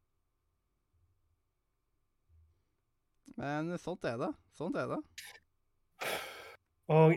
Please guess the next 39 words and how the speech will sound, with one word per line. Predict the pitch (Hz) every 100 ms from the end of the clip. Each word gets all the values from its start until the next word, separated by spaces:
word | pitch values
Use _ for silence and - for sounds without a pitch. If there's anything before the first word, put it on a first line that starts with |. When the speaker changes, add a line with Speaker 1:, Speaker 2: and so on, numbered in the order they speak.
| -
Speaker 2:
nå | 180 165 175
som | 165
du | 151
ser | 165
her, | 151 160 147
når | 151
jeg | 147 143
skrev | 131 160 139
her, | 139 135 113 - - _ _
"I | 175 160
morgen | 160 170 160
skal | 123 - 147
du |
ha | 139 160
Atle | - 160 - - 170 156
i | 131
svømming, | - 147 143 156 117 107 -
og | - 156
du | 147
gleder | 131 135 139 139
deg." | 117 110 - - - - - - -
Det | 170
sier | 160 180 175
litt | 190
om | 175
hvor | 147 156
lenge | 151 165 170
siden | 160 156 143
jeg | 135 127
har | 127 131
skrevet, | - 143 139 131
siden | 131 143
jeg | 127
skrev | - 160 147
Atle, | 135 - 151 117 - _ _ _ _ -
med | 151
tanke | 139 135 143
på, | - 135
eh, | 123 120 117